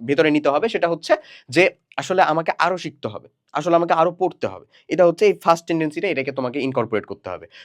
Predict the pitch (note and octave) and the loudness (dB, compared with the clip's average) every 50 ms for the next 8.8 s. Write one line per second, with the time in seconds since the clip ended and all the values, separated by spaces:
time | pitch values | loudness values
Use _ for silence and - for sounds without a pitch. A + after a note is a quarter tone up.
0 | _ - - E3+ F3 F#3 F#3 F3+ - G3+ G3+ - - G3+ F#3 - F3 D3 - _ | _ -2 0 2 4 4 4 2 2 -4 -4 0 -2 -2 2 2 0 0 0 _
1 | _ _ - - F3 E3+ F3 F3+ F#3 F3+ - - F#3+ - - - - - E3+ E3+ | _ _ 0 2 2 4 4 4 2 2 0 -2 -6 -8 -8 -10 -4 0 0 0
2 | F3 F3+ D#3 - F#3 E3+ - - - - F3 - A#3+ A3+ - - F#3 F3+ G3+ F3+ | 0 2 2 2 2 2 -2 -8 -6 -4 2 2 2 2 2 0 0 0 0 2
3 | E3+ E3 D#3 D#3 E3+ F3 E3+ D#3+ E3 E3 D#3 F3 E3 D3 D#3+ D#3 D#3 D3+ D#3+ D#3+ | 2 4 4 4 4 4 2 2 2 2 0 -2 -2 -2 -2 -2 -2 -2 0 0
4 | E3+ D3+ D3+ C3+ C3+ G#3 B3+ - - _ - E3+ F3 E3+ F#3+ F3+ F3 - G3 F#3+ | 0 0 0 -2 -4 -4 -8 -10 -14 _ -4 -2 -2 0 -2 -4 -4 -6 -6 -4
5 | G#3+ A3 G3+ E3 E3 F#3 A3 B3 B3+ B3 A#3 A#3 G3+ F#3+ F3 G3+ F#3+ E3+ D#3 D#3 | -2 -2 0 2 4 6 6 6 6 6 4 2 0 2 2 2 2 2 0 0
6 | C#3+ C#3+ C3+ C3 C3+ C3+ C3 A#2+ A2+ G#2+ F#2 F#2 E2+ _ _ _ _ _ _ - | 0 -2 -4 -4 -4 -8 -8 -8 -8 -10 -12 -16 -18 _ _ _ _ _ _ 6
7 | A3 C4 C4 B3+ B3 A#3+ G#3+ D#3 A2+ F2+ - _ _ _ - - G3+ G#3 G3+ - | 6 8 10 10 10 10 10 8 6 0 -4 _ _ _ 4 4 4 4 4 2
8 | F3 B2+ G2+ - - F#3 F3 F3 E3+ - A3+ A3+ B3 C#4 A#3 | 0 -2 -2 -4 -8 -10 -10 -8 -2 2 4 4 6 4 4